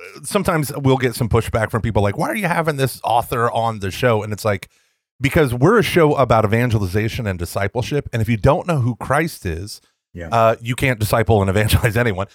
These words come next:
Speaker 1: But also, if you don't understand what Jesus was doing, you're not gonna understand the great drama of salvation history. And Bishop Barron has a great line where he says, um,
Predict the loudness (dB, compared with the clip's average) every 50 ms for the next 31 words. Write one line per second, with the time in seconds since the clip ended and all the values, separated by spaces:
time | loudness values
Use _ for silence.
0 | _ _ -2 0 0 4 4 4 4 4 2 2 2 2 2 0 -2 0 0 0
1 | 2 4 2 2 2 -2 -2 -2 0 0 -2 -2 -4 -4 -4 -2 -2 -4 -4 -6
2 | -10 -10 -2 2 4 4 4 2 -2 -6 -4 -4 -4 -4 -6 -8 -10 -10 -8 -4
3 | -4 -4 -4 -8 -10 0 2 4 4 4 4 2 -2 -4 -10 -14 -18 _ _ _
4 | _ _ _ _ _ -4 0 2 2 2 4 2 0 2 0 0 0 0 0 0
5 | 0 0 0 -2 -2 -2 -4 -2 -2 0 0 2 0 0 0 -2 0 2 2 2
6 | 2 0 -2 0 0 0 0 2 0 0 -2 -2 -2 -2 -2 -2 -2 -6 -6 -2
7 | -2 -2 0 0 0 0 0 0 0 0 0 -2 -2 -2 -2 -2 0 0 -2 -2
8 | -2 -2 -2 -2 -2 -4 -4 -4 -4 -2 -2 -2 -4 -8 -16 _ _ _ _ _
9 | _ _ _ -2 0 2 4 4 4 2 -2 -8